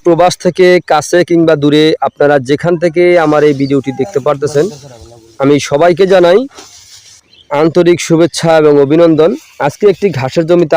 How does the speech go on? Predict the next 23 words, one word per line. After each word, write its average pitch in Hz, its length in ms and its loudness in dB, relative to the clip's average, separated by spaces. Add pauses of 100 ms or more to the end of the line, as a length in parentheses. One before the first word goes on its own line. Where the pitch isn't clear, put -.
আসলাম, 131 320 -2 (1080)
ইন্দোনেশিয়ান 185 600 2 (120)
স্মার্ট 160 260 -2 (100)
নেপিয়ার 147 360 0
ঘাসের 147 300 -2
জমিতে। 160 340 0 (1400)
এই 165 140 4
ঘাসটা 165 320 0 (360)
একবার 170 280 2 (100)
জমি 156 220 2 (100)
চাষ 147 240 0
করে 165 140 2
রোপণ 156 320 0 (100)
করলে 175 220 2 (120)
কমপক্ষে 143 560 -2 (120)
পাঁচ 135 140 0 (100)
থেকে 139 240 -6
ছ - 40 -10 (140)
বছর 131 220 -2 (100)
খাওয়ানো 131 380 0
যায়। 180 220 4 (1200)
তারপরে 165 400 0
হচ্ছে 208 240 0